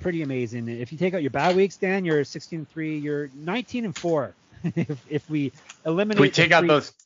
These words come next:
Speaker 2: those
Speaker 1: the three
Speaker 2: two or
Speaker 1: bad
Speaker 2: three
Speaker 1: weeks.
Speaker 2: weeks in the middle.
Speaker 1: Yes.
Speaker 2: Yeah. <laughs>
Speaker 1: It's Dan, it's Gumby God, Gumby Vreeland. Hello.
Speaker 2: Yeah, last week was so good though, 'cause
Speaker 1: You've
Speaker 2: it
Speaker 1: never
Speaker 2: wasn't
Speaker 1: went, you've never gone five and oh, I don't think.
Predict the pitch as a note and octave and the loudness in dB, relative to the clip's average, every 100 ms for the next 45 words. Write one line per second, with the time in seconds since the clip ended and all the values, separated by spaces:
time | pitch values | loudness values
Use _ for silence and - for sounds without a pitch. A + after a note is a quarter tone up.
0 | _ D#3 C3+ D#3 - D3 D3+ D#3+ D#3+ E3 | _ 2 4 0 -2 0 2 2 2 2
1 | D3 C#3 C#3+ - C#3+ C3+ C3+ C3+ C#3+ B2 | 2 2 0 -2 -6 -2 0 0 -2 -4
2 | A#2+ A#2+ A#2+ A#2+ A#2+ A#2+ - E3+ D#3+ D3+ | -4 -2 -2 -2 -4 -6 -12 -20 -20 -20
3 | D3+ F3 D#3+ A3 G3 G#3 F#3+ F3 - F#3+ | -14 -14 -12 -12 -6 -2 -2 -4 -4 -4
4 | E3 D3+ C#3 A2+ _ C3+ B2 A2 A2 F2+ | -2 -2 -2 -6 _ -10 -10 -10 -14 -16
5 | F2 D3 B2+ - _ _ _ _ - A#2+ | -12 -10 -10 -12 _ _ _ _ -2 0
6 | C#3 G#3 A3+ D#3 D#3 A#2+ A#2+ - A#2+ G#2+ | 4 6 6 4 0 -2 -10 -6 -6 -6
7 | A2 G2+ G2+ G2+ G2 - _ _ - F#3+ | -10 -8 -8 -8 -10 -14 _ _ -4 -4
8 | D#3 F#3 F#3 F3 E3 C#3 A#2 D3 C#3+ D#3+ | -2 0 4 4 4 2 -4 -10 -2 0
9 | E3 C#3 B2 B2 A#2 A#2+ A#2+ G2+ G2 G2 | 0 -2 -6 -10 -8 -8 -8 -10 -16 -20